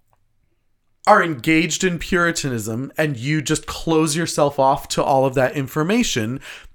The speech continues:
it seems so much more shocking when it happens, because it's like, you can't process reality because you have been taught that those are things that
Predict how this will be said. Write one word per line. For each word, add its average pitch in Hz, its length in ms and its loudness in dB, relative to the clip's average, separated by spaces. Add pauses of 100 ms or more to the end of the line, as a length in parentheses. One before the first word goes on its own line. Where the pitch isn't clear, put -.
it 220 200 0
seems 220 520 2
so 190 220 2
much 180 280 -4
more 160 180 2
shocking 151 560 -2
when 143 160 2
it 165 120 -4
happens, 160 440 -2
because 143 280 -4
it's 147 120 -6
like, 135 180 0
you 147 180 -6
can't 170 500 -6 (240)
process 156 580 0
reality 127 640 0 (320)
because 160 400 -2
you 156 220 0
have 147 220 0
been 147 200 0
taught - 460 0
that 139 200 -2
those 139 220 2
are 151 100 2
things 143 380 -4
that 131 280 -2